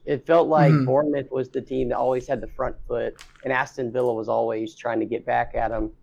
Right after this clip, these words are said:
Speaker 1: which is not how I pictured this game. I pictured it the
Speaker 2: No.
Speaker 1: other way around. So good on Bournemouth for, like,
Speaker 2: Yeah.
Speaker 1: establishing a little bit of authority in the game.
Speaker 2: Not picture, I wanted results. I wanted to see how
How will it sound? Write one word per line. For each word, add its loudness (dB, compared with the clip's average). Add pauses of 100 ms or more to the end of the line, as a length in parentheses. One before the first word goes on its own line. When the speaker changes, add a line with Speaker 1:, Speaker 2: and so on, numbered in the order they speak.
(280)
Speaker 1:
which 0
is -4
not 6
how 6
I 4
pictured -4
this -8
game. -4
I -4
pictured -8
it 0
the 2
Speaker 2:
No. 6
Speaker 1:
other 2
way -4 (140)
around. -2
So -4
good 6
on 8
Bournemouth 6
for, 2
like, 2 (380)
Speaker 2:
Yeah. 4
Speaker 1:
establishing 2
a 2
little 2
bit 2
of 0
authority 0
in -2
the -2
game. -4 (1300)
Speaker 2:
Not -18
picture, -14
I -10
wanted -12
results. -8
I -6
wanted -4
to -8
see -4
how -6